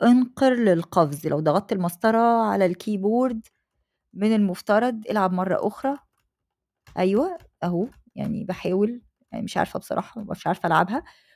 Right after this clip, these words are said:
ولكن يعني قولوا لي هل تم تنفيذ اللعبة بشكل جيد ولا لأ؟ يا ريت أسمع رأيكم في التعليقات. تعال بقى نختبره في الكتابة، والكتابة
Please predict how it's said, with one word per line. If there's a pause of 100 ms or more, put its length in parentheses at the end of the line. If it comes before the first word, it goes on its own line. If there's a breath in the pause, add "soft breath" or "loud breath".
(140 soft breath)
ولكن (100)
يعني (200)
قولوا
لي
هل
تم
تنفيذ
اللعبة
بشكل
جيد
ولا
لأ؟
يا
ريت
أسمع
رأيكم
في
التعليقات. (540 soft breath)
تعال
بقى
نختبره
في
الكتابة، (260)
والكتابة